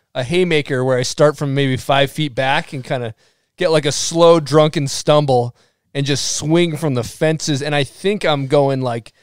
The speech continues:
full Jason Bourne on him, but it's more of, like, a slow motion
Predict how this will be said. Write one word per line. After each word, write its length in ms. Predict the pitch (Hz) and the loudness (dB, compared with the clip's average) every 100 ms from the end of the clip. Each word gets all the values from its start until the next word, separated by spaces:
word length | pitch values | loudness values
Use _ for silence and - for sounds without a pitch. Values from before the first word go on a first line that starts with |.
| _ _ | _ _
full 260 | - 175 160 | -6 0 0
Jason 440 | 127 160 147 151 | 0 -2 0 -2
Bourne 320 | 135 139 147 143 | 0 2 2 2
on 180 | 127 | -2
him, 120 | 127 123 | -2 -2
but 120 | 131 | -4
it's 160 | 127 151 | -4 -4
more 200 | 147 143 | 0 0
of, 100 | 131 | 0
like, 180 | 131 | -4
a 80 | 123 | -4
slow 500 | 120 - 165 165 160 | -6 -6 0 4 4
motion 680 | 151 151 151 - 156 139 135 | 4 0 0 -2 -2 -2 -6